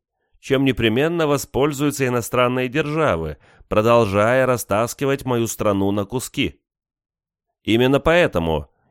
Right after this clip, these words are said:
император Гуан Сюй остался жив. Я ответил на ваш вопрос, господин полковник? Более чем, ваше превосходительство. Ещё один неудобный вопрос.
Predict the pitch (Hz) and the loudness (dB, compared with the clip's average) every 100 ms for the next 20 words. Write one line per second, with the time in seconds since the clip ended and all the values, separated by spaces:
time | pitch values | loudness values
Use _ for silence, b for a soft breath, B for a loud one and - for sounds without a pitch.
0 | _ - 123 123 131 135 117 95 101 98 | _ -4 -2 0 2 2 0 0 2 2
1 | 95 - - 107 147 151 _ _ _ _ | 2 -2 -2 -2 -2 -6 _ _ _ _
2 | 95 98 - 85 82 117 120 160 - - | -6 -6 -2 -2 -2 -4 -4 -4 -6 -12
3 | _ _ _ _ _ _ _ _ _ _ | _ _ _ _ _ _ _ _ _ _
4 | - 120 117 113 98 101 104 104 156 165 | -6 0 0 0 -4 -4 -2 -2 -2 0
5 | 165 165 165 151 170 170 - - _ _ | 0 -2 -2 -2 -2 -4 -10 -18 _ _
6 | - 135 - 151 160 156 151 165 151 151 | -6 -4 -2 -2 0 0 0 0 0 -2
7 | 151 - _ _ _ _ _ _ _ _ | -6 -14 _ _ _ _ _ _ _ _
8 | _ _ 73 82 78 69 67 76 67 64 | _ _ -4 -2 0 -2 -6 -6 -6 -10
9 | _ _ - 73 - - 76 73 78 76 | _ _ -6 -6 -6 -8 -8 -6 -6 -6
10 | 73 71 - 69 65 - _ _ _ _ | -8 -10 -10 -10 -10 -12 _ _ _ _
11 | _ _ - 98 104 120 87 76 76 82 | _ _ -2 -2 2 2 2 0 -2 -2
12 | 87 82 73 82 90 - 76 - - | 0 0 0 0 0 0 -4 -6 -16